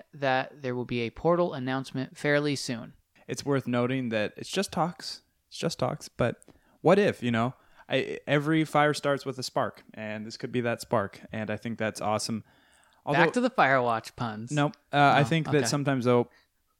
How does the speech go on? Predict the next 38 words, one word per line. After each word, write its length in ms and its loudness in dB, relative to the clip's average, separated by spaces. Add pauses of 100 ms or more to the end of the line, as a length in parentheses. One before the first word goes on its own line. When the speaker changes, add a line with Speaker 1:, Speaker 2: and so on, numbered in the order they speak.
(480)
Speaker 2:
certain 560 -4
games 320 0
just 300 -8
need 180 -4
to 80 -4
stay 300 -4
games, 540 -4 (480)
you 120 -6
know? 220 -2 (360)
I 40 -8
almost 200 4
think, 220 4
Speaker 1:
Yeah. 60 -4
Speaker 2:
like, 160 2
Half-Life, 540 4 (340)
I, 240 -10 (100)
I 40 -2
just, 260 -4 (1160)
I 80 -8
would, 320 -8
I 100 -2
don't 100 -2
know. 120 -10 (340)
I 60 -4
don't 80 0
know. 60 6
Speaker 1:
Yeah, 60 4
but, 180 -2 (300)
but 180 -2 (140)
J 220 2
J 100 2 (120)
Abrams, 560 0
I 60 0
don't 100 4
wanna 140 4
say 140 0
he 140 -2
can't 420 -4